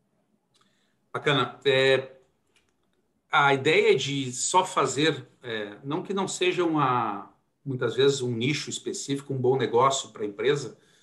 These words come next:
se focar, "só faço alarme, só faço imagem, né, ou só faço acesso". É, existem empresas que também e são nesse nicho e não apostam em outros mercados, mas a tendência é, é atender o cliente,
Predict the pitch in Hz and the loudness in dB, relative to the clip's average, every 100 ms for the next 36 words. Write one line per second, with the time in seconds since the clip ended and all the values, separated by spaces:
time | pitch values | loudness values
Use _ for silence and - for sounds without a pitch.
0 | _ - 127 127 123 143 147 - 120 - | _ -6 -4 0 2 6 6 6 0 4
1 | 165 - 131 123 139 113 98 - _ _ | 4 4 2 6 4 4 -4 -14 _ _
2 | _ _ _ 110 - 151 143 110 123 151 | _ _ _ -14 -4 -4 -2 0 2 2
3 | 127 104 101 95 113 117 127 123 120 - | 0 -6 -16 -18 -10 -8 -6 -8 -8 -4
4 | 139 - 104 - 147 - - - _ _ | -4 -4 -8 -2 -2 -2 -8 -12 _ _
5 | _ _ _ 110 107 135 123 156 147 135 | _ _ _ -4 -4 -2 -2 -2 0 0
6 | 127 135 143 - - 139 143 117 123 156 | 0 4 4 2 -6 -4 -2 0 2 4
7 | 151 123 131 113 - - - - 120 120 | 2 -2 -8 -12 -12 -14 -14 -8 -6 -6
8 | 113 110 113 - 107 123 151 - 127 113 | -8 -6 -6 -6 -6 -4 -4 -4 -6 -4
9 | 113 113 107 - 123 120 120 110 107 135 | -8 -8 -10 -4 -4 -4 -8 -8 -8 -8
10 | 101 - 131 - - _ _ _ _ 139 | -6 0 0 0 -14 _ _ _ _ -2
11 | 147 175 170 147 156 180 - 170 160 - | 0 2 2 4 4 4 2 2 0 -8
12 | _ _ 147 139 143 147 143 147 139 143 | _ _ 4 4 6 2 4 8 8 8
13 | 143 - - - | 6 2 -4 -18